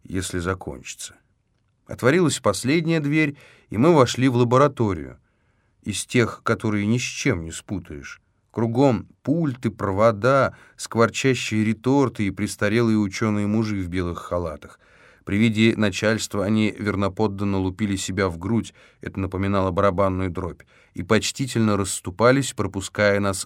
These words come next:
к лабораторному столу. На нём всё в проводах и крокодилах тестеров возлежало творение иной расы.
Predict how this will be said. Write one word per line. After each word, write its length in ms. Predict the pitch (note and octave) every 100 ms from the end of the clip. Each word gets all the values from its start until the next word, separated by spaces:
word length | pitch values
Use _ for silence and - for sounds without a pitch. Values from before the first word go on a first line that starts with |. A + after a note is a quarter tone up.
| -
к 80 | -
лабораторному 680 | G2+ F#2 F2+ F#2+ F#2 F2 E2+
столу. 440 | - E2+ D#2+ D2 - _ _ _ _ _
На 180 | F2 F#2
нём 400 | G2 G#2+ C#3+ D3 - _ _ _ _ _ _ _
всё 380 | - - C3+ C3+
в 100 | -
проводах 640 | G2+ G#2+ G#2 A#2+ A#2 -
и 80 | G2+
крокодилах 720 | F#2 G2+ - G2+ G#2+ A2+ G2
тестеров 680 | - B2 B2+ - A#2+ A2 - -
возлежало 840 | G#2 G2+ F#2 F#2 E2+ A2+ A2 G2
творение 720 | F#2 F#2+ F#2 G#2 G#2 G2 E2+ G2+
иной 300 | F2+ F2+ E2+
расы. 480 | E2 D#2+ - -